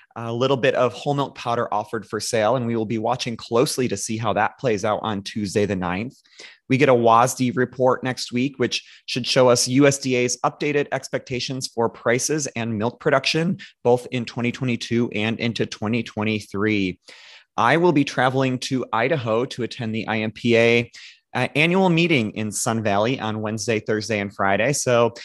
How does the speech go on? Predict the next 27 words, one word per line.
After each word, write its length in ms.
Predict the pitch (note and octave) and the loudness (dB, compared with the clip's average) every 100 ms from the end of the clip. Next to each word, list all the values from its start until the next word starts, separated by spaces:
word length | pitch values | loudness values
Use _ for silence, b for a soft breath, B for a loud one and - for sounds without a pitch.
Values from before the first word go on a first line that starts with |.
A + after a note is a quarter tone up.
| B - | B -6
if 180 | B2+ - | -6 -4
any 200 | B2 B2 | -2 -2
of 100 | B2 | 0
our 100 | B2 | 2
listeners 400 | A2+ A#2 A#2+ A2+ | 2 0 -2 -2
are 160 | A2 A2+ | 0 0
there, 320 | A2+ A#2+ - | 2 2 0
I 60 | A#2 | -2
look 220 | G#2 - | -4 -6
forward 440 | - A2+ A2+ A2+ B B | -2 2 2 0 B B
to 120 | - A2+ | -8 -6
seeing 340 | - A#2+ A#2+ | -2 0 0
you 140 | A#2+ | 0
there. 380 | B2 D#3 C#3+ G2 B B B - | 2 2 2 0 B B B 0
In 120 | E3+ | 2
addition, 540 | D3+ E3+ - F3+ G#3+ D3 | 4 4 4 2 0 -4
the 260 | C3+ C#3 | -2 -2
whole 280 | C3+ - C#3+ | -2 -2 0
team 300 | C#3+ C#3+ D3 | 0 -4 -4
will 80 | C#3 | -2
be 100 | C3+ | -2
working 400 | B2 B2 C#3+ B2+ - | -2 -2 -4 -6 -4
on 220 | A#2+ B2+ | -4 -2
our 200 | A#2+ B2+ | -2 0
monthly 380 | A#2 A#2+ C3 B2+ | 0 -2 -2 -6
forecast 720 | - A#2 A#2 - B2+ A#2+ - | -4 -2 -2 -2 -4 -4 -4
report 560 | A#2 - A#2 A2+ A2 | -8 -2 0 2 0